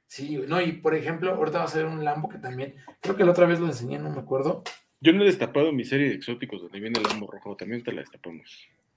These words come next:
Speaker 1: Mira, fíjate. Lo que tiene este, este Tomica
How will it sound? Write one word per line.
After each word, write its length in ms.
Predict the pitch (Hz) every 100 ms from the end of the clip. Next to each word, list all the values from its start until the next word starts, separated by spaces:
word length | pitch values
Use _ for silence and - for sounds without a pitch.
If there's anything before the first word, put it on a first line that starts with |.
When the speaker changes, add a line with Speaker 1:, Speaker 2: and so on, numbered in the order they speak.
| -
Speaker 1:
Mira, 340 | 123 104 107 _ _ _
fíjate. 360 | 104 - - - _ _ _ _ _ _ _ - - - - _ _ - - _ - - - -
Lo 140 | 143 147
que 100 | 156
tiene 260 | 208 107
este, 480 | 107 107 107 - 156
este 280 | 165 - 190
Tomica 640 | 180 180 190 190 202 202